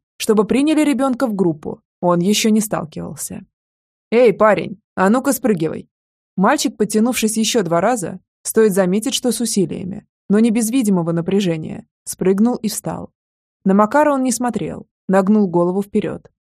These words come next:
Карельский готов был поклясться, что во взгляде того, если он сейчас вздернет подбородок кверху, будет вызов. «Интересно. Что ты делаешь в зале?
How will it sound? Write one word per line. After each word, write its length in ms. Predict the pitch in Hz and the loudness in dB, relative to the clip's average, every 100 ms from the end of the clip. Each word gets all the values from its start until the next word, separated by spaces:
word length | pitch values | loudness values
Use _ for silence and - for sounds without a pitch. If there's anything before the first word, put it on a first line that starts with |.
| _ _ _ | _ _ _
Карельский 520 | - 180 240 240 254 | 2 4 2 0 -2
готов 360 | 220 240 277 233 | 0 2 0 2
был 140 | 185 | 0
поклясться, 560 | 170 175 196 277 - 196 | 0 -2 -2 -2 -2 -4
что 160 | - | -2
во 100 | 185 | -2
взгляде 400 | 185 185 220 180 | -2 0 0 0
того, 300 | 175 185 202 | 0 0 0
если 300 | 294 240 - - | 0 -2 -2 0
он 160 | 208 | 0
сейчас 340 | 208 196 202 175 | 0 -2 -2 -2
вздернет 460 | 170 220 233 226 | 0 0 0 -2
подбородок 480 | 220 175 180 170 180 | -2 0 2 2 -2
кверху, 540 | 180 165 151 - 185 - _ _ | -4 -6 -6 -12 -16 -18 _ _
будет 300 | - 180 196 | -2 0 0
вызов. 380 | 196 165 - - _ _ _ _ _ _ - | 0 -2 -2 -12 _ _ _ _ _ _ -4
«Интересно. 1300 | 170 170 - 262 302 208 170 165 - 202 208 226 - _ _ _ _ | 0 0 0 0 2 4 2 0 -2 -2 -2 -4 -10 _ _ _ _
Что 180 | - 233 | 0 2
ты 140 | 240 | 2
делаешь 320 | 226 247 247 | 2 4 4
в 40 | 226 | 2
зале? 400 | 185 156 - | 0 -2 -4